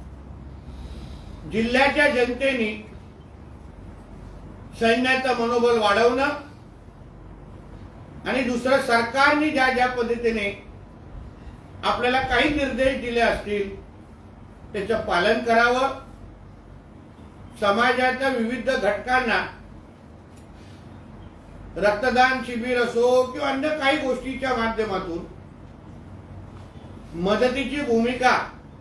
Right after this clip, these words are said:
आणि सकारात्मक पद्धतीने या सगळ्या दृष्टिकोनातून पाहणं, पाहावं असं आवाहन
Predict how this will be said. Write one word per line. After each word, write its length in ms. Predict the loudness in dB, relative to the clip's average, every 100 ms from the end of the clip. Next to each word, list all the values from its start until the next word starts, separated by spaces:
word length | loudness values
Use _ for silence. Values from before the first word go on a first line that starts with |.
| -20 -12
आणि 140 | -6 -6
सकारात्मक 840 | -4 -4 2 4 4 4 0 -4
पद्धतीने 880 | -2 -2 -2 -4 -2 0 0 -2 -12 -18 -18 -18 -20 -20 -20 -20 -20 -18 -18 -18 -18 -18 -14 -4
या 160 | 0
सगळ्या 300 | 0 2 2
दृष्टिकोनातून 800 | 2 0 -6 -6 -4 -4 -6 -8
पाहणं, 480 | -8 -2 0 2 0
पाहावं 540 | 2 2 4 2 0 -6 -16 -16 -18 -18 -20 -20 -20 -14 -6
असं 240 | -2 2
आवाहन 460 | 4 6 6 6